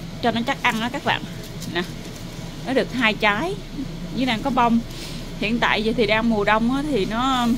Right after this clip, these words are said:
cây nó hơi èo ọt các bạn. Mình phải, ờ, vô đất lại và vô phân lại các bạn. Ờ, nó được hai trái, đây một trái này, trái này ăn được rồi nè. Với một trái, ờ, phía bên đây nữa. Đó mọi người.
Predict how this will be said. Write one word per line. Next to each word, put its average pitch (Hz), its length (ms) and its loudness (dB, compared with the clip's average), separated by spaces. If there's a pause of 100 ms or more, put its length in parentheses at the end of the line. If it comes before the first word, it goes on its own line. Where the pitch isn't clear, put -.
(420)
cây 208 160 2
nó 285 80 4
hơi 262 160 4
èo 165 200 2
ọt 147 260 2
các - 140 -6
bạn. 160 180 2 (560)
Mình 170 180 -4
phải, 220 200 2
ờ, 214 200 4
vô 208 180 2
đất 254 200 2
lại 147 380 2 (280)
và 160 220 -2
vô 185 120 0
phân 196 280 0
lại 160 260 0
các 208 180 -6
bạn. 160 160 0 (840)
Ờ, 170 260 -2
nó 226 80 0
được 202 160 0
hai 214 200 2
trái, 220 280 0
đây 226 140 0
một 185 180 -4
trái 208 220 0
này, 254 140 0
trái 214 120 0
này 254 100 -2
ăn 196 160 0
được 156 160 0
rồi 170 100 0
nè. 170 120 -2 (880)
Với 226 120 4
một 220 160 -2 (100)
trái, 220 320 -2
ờ, 240 280 0
phía 262 100 -2
bên 220 160 0
đây 202 160 4
nữa. 180 140 0 (1400)
Đó 202 100 -6
mọi 196 180 -4
người. 180 160 -4